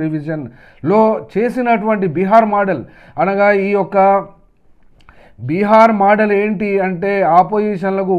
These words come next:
వచ్చేటువంటి ఓట్లను తొలగించడం, దొంగ ఓట్లను బ-, ఎక్కించడం,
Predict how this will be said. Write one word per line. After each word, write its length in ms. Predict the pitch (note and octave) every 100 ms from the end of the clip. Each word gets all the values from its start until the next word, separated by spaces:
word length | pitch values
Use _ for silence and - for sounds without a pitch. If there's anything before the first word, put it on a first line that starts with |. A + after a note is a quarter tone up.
| F3
వచ్చేటువంటి 640 | F3 G3 F3+ F3+ F#3 F3+ F3+ E3
ఓట్లను 480 | F#3+ G3+ G3+ G3 G3 G3 F3+
తొలగించడం, 680 | F#3+ G#3 G#3+ G3 G3+ G3+ G3 A2+ - _ - - - A#2
దొంగ 240 | E3+ G#3+ A#3+ A3 G#3+
ఓట్లను 440 | A3 A3 A3+ A#3 B3 A#3 - - F3
బ-, 640 | G#3 A3 A3 A3 G#3+ G3 F#3 _ - _ F3+
ఎక్కించడం, 600 | E3+ A#3+ B3 A3+ G3+